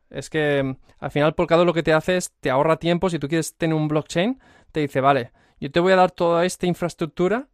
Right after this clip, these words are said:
y tú simplemente tienes que pensar qué quieres, cómo va a funcionar tu blockchain, qué cosas va a haber en tu blockchain", ¿vale? Y puedes utilizar Polkadot para hacer eso.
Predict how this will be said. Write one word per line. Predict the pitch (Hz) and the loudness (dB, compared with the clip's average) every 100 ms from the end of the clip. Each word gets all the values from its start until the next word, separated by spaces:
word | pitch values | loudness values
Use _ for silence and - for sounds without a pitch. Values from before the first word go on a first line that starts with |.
| - | -14
y | 147 | -10
tú | 165 | -6
simplemente | - 180 180 185 180 | -2 0 2 0 0
tienes | 180 | -2
que | - 175 | -4 -2
pensar | 160 - 190 202 | -2 0 -2 -2
qué | - 170 | -6 -6
quieres, | - 165 131 - | -4 -4 -4 -4
cómo | - 156 175 | -4 0 2
va | 170 | 0
a | |
funcionar | - 165 160 151 147 | 0 -2 0 -2 -2
tu | 151 143 | -2 -2
blockchain, | 139 135 - 120 - - _ _ _ | -4 -6 -8 -12 -14 -20 _ _ _
qué | 147 143 | -6 -2
cosas | 165 170 156 | -2 -2 0
va | 151 | 0
a | |
haber | 147 | 0
en | 147 | -2
tu | 143 | -4
blockchain", | 135 127 - 104 - _ _ _ _ _ _ | -6 -6 -8 -14 -16 _ _ _ _ _ _
¿vale? | 135 139 185 | -8 -6 -6
Y | - 143 | -6 -6
puedes | - 147 151 | -2 0 0
utilizar | 156 151 143 147 143 - - | -2 -2 -2 0 -2 -2 -6
Polkadot | 143 139 147 180 | -6 -2 -2 -2
para | - 127 | -4 -8
hacer | - | -8
eso. | - - | -14 -18